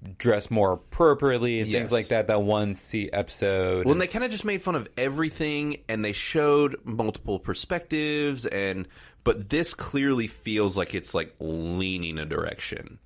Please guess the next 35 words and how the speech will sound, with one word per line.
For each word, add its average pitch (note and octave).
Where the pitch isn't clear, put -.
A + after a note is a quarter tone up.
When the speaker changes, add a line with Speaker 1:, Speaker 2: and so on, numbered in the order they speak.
Speaker 2:
versus D#2
how G2
the G2
previous F#2
seasons D#2+
were, E2
which F2
I F#2
liked, F#2
and F#2+
it, -
and F#2+
it C#2+
was, F#2
it, -
it A#2+
was G#2
able C3+
to A2
maintain, F2+
like, E2
a D#2+
very D#2+
sex -
positive, E2+
sex F#2
forward, F#2+
like, D2
viewpoint B2+
without F2+
being, F2
I G#2
don't G#2+
know, G2
pushy, C#3